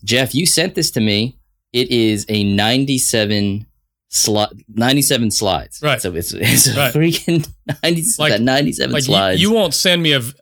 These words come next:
Speaker 2: I won't watch a video link if you send it to me. And
Speaker 1: No.
Speaker 2: a ninety-seven slide, somehow we both, we both made it through it. I read it twice, right?
Speaker 1: Yeah, I actually, I, I'm not gonna lie, I did it too.
Speaker 2: If I told you I'm gonna send you a ninety-seven slide deck,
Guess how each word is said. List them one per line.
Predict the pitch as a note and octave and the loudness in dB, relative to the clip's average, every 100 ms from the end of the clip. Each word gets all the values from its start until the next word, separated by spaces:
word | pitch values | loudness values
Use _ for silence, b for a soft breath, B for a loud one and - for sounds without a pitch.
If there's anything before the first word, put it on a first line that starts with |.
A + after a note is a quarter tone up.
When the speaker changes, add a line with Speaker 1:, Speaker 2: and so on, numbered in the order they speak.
| - | -6
Speaker 2:
I | F#3 | -2
won't | A3 D3 | 0 0
watch | D3 C3 | 0 -2
a | |
video | G#2+ A2 C#3 D3+ A2+ | -4 -2 0 0 0
link | A#2 A2+ G#2+ | -2 -4 -6
if | C3+ C3+ | -8 -4
you | B2 | -2
send | C#3+ A#2+ | -2 -4
it | A2+ | -6
to | A#2+ | -8
me. | A2 G2 _ _ _ | -10 -12 _ _ _
And | C#3+ C#3 B2+ A#2+ A2 _ _ _ _ _ | -2 0 0 -2 -8 _ _ _ _ _
Speaker 1:
No. | D3+ F3 - _ _ _ - | -4 -4 -4 _ _ _ -8
Speaker 2:
a | D#3+ | -2
ninety-seven | D3+ E3 D#3+ G3 D#3+ | 0 2 2 0 0
slide, | C3+ - C3+ C#3 F3+ F3+ | -4 -2 -2 0 -2 -4
somehow | G3 F#3+ E3 F3 D3+ | -2 -2 0 0 0
we | C3+ | -2
both, | C#3 C#3+ D3 C#3 - _ _ | -4 -2 -2 -2 -8 _ _
we | C#3+ | -4
both | F3+ G#3+ | -2 0
made | G#3 F#3 | 0 -2
it | |
through | - A#3 | -2 -2
it. | A#2+ - | -2 -4
I | F3 | -2
read | C#4 | 0
it | F#3 | -2
twice, | - - D3+ A3+ - - - _ _ _ _ A#2 | -6 -6 -2 -2 -4 -8 -10 _ _ _ _ -8
right? | G#3 - _ _ _ | -8 -8 _ _ _
Speaker 1:
Yeah, | G#2 F#2+ E2 | -2 0 -2
I | G2+ | 0
actually, | G#2+ G#2+ G#2 G2+ | 0 2 0 0
I, | F#2+ | 0
I'm | G#2 | 0
not | G#2 G#2 | 0 0
gonna | F#2 | -2
lie, | F2 D#2+ | 0 0
I | |
did | E2 D#2+ | -2 -2
it | D#2 | -4
too. | - D2 C#2+ | -4 -6 -4
Speaker 2:
If | - | -2
I | C#4 | -2
told | C#4+ - A3 G#3 | 0 0 2 2
you | D#3 C#3 | 2 2
I'm | C3 | 2
gonna | E3+ D#3+ | 0 0
send | - F3+ | 2 2
you | D#3+ | 2
a | C3+ | 2
ninety-seven | B2 B2+ C#3 D#3 - D#3+ D#3 | 0 0 0 0 0 -2 0
slide | D3 D#3 C#3+ C3+ G#2+ | -2 0 0 0 -2
deck, | B2+ C#3+ - | -2 -2 -4